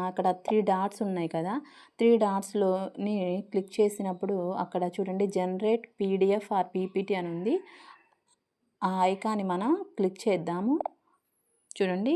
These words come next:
ఈ విధంగా క్లిక్ చేసినప్పుడు మనకి, అంటే మనం ఫోటో తీసినటువంటి ఆ పేపర్ అనేది పీడీఎఫ్లోకి మారుతుందన్నమాట. ఇలాగా ఆ ఆప్షన్ని క్లిక్ చేసిన తర్వాత దాన్ని మనం ఇక్కడ ఒక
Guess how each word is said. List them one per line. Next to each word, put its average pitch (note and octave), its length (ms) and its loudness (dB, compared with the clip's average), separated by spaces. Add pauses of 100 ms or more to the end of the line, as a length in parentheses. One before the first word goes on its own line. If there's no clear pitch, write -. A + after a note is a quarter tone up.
(140)
ఈ F#3+ 120 -2
విధంగా G#3 420 0
క్లిక్ G3+ 220 -4
చేసినప్పుడు G#3 600 2
మనకి, F#3 320 -2 (540)
అంటే G#3 280 2 (160)
మనం F#3+ 200 0 (540)
ఫోటో G#3+ 240 4
తీసినటువంటి F#3+ 840 0 (480)
ఆ G3 80 2 (120)
పేపర్ G3+ 400 4
అనేది G#3 240 -2 (120)
పీడీఎఫ్లోకి G#3+ 720 2 (100)
మారుతుందన్నమాట. F3+ 960 0 (560)
ఇలాగా G#3 420 2 (960)
ఆ G3 160 2
ఆప్షన్ని A3 360 0
క్లిక్ G#3 320 -6
చేసిన A3+ 320 4
తర్వాత F#3 440 0
దాన్ని G3+ 340 0
మనం G#3+ 200 0
ఇక్కడ G3+ 240 0 (120)
ఒక F3+ 180 -4